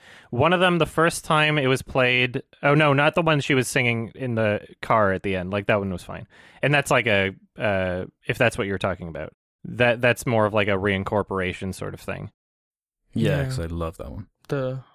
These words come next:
Speaker 3: Hundred tenth Street. Yeah.
Speaker 1: It might have been a part of the score, or it might have just been some other song that was licensed from Quentin Tarantino that he liked. But it was first played in the courtroom scene,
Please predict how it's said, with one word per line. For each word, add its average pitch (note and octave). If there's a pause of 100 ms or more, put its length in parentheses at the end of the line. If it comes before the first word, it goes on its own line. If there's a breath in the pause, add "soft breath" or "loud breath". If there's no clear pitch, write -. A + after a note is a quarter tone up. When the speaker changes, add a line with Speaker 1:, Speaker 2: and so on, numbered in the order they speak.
(160)
Speaker 3:
Hundred C3+
tenth C3
Street. -
Yeah. D3
Speaker 1:
It C3
might C#3+
have C#3
been C3+
a B2
part C3
of A2
the A#2
score, F#3+
or B2
it G#2+
might A2
have G#2+
just G#2+
been G#2+
some G#2+
other G#2
song A2
that F2+
was F#2+
licensed G2+
from F#2+
Quentin G2
Tarantino G2
that F2+
he F2
liked. D3 (360 loud breath)
But B2+
it C3
was B2
first -
played B2+
in A2+
the G2+ (120)
courtroom A#2
scene, G2